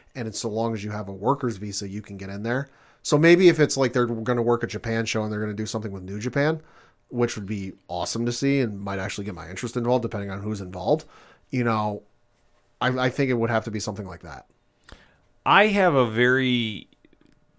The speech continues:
Speaker 2: unique feeling that they're gonna be in some kind of business relationship with Ring of Honor.
Speaker 1: Okay.
Speaker 2: I haven't seen anything. We're pressed with both.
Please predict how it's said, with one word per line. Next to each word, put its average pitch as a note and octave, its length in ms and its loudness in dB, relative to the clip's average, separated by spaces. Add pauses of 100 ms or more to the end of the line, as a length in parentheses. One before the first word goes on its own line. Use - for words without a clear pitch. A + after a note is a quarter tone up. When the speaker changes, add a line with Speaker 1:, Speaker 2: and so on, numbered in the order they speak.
Speaker 2:
unique B2 400 0
feeling F#2 800 -4 (880)
that G2 480 -2
they're B2+ 200 2
gonna C#3+ 200 0
be A2+ 440 0 (100)
in G2+ 200 -6
some A#2 220 -6
kind A2 220 -4
of F2+ 140 -6
business G#2 400 -2
relationship F2+ 720 -4
with E2 120 -4
Ring E2 240 -6
of D#2 140 -8
Honor. B1+ 320 -12 (180)
Speaker 1:
Okay. F3 220 -6 (280)
Speaker 2:
I F2+ 180 6
haven't A#2 320 4
seen B2+ 280 0
anything. B2 440 -2
We're G2 120 0
pressed G#2+ 320 -2
with E2+ 160 -4
both. F2+ 400 -2